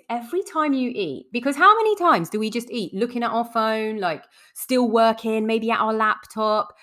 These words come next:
and we've got a hundred and one things we're also doing as well as eating.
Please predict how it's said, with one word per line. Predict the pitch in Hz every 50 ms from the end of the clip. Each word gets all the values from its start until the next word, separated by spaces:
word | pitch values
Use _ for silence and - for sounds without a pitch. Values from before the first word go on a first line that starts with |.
| _ _ _ _ _ _ _ _ _ _ _ -
and | 233 240 240 240 240 233 - - _ _ _ -
we've | 208 247 240 247 -
got | 247 -
a | - -
hundred | 277 277 269 277 269
and | 269
one | 262 254 240 233
things | 247 226 202 190
we're | 202 196
also | - 202 226 214 196 220 208
doing | 202 214 208 185 170
as | 175 175 -
well | 196 196 202
as | 196 214
eating. | 220 226 220 - - 139 117 110 127